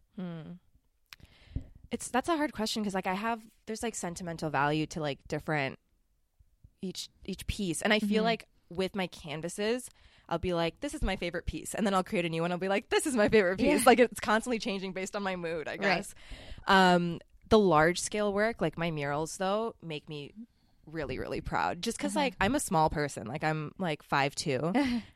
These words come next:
Speaker 1: And to create, like, a massive piece of artwork and to be able to, like, stand in front of it and be like, "I did that." Like,
Speaker 2: Mm-hmm.
Speaker 1: it, it, there's a lot of, I feel a lot of pride from that.
Speaker 2: Yeah.
Speaker 1: So, like, my first big mural was for, like, this design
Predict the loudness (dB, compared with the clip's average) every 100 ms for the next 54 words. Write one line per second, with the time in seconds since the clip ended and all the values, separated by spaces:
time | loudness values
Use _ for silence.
0 | _ 0 2 2 0 -4 -10 -14 _ -6
1 | -6 -4 0 2 0 0 -2 -2 -4 -12
2 | _ _ _ _ -6 -4 -2 2 2 0
3 | 0 -2 -2 -6 -4 -2 -2 0 -2 -2
4 | -4 -6 -4 -6 -8 -8 -8 -6 -6 -6
5 | -8 -8 -2 0 2 0 -2 -4 0 2
6 | 4 4 2 0 -2 -2 4 6 8 6
7 | 4 6 4 4 0 4 6 6 0 -2
8 | 2 2 2 -2 0 0 -2 0 2 2
9 | 0 -6 -14 -20 _ -8 -6 -6 -8 -8
10 | -10 -8 -10 -8 -10 -8 -10 -10 -8 -8
11 | -8 -4 0 0 -2 -4 -20 _ -4 -2
12 | -2 0 -4 -8 -14 -4 0 0 2 2
13 | 4 4 2 2 2 0 2 2 2 2
14 | 0 0 0 2 0 -2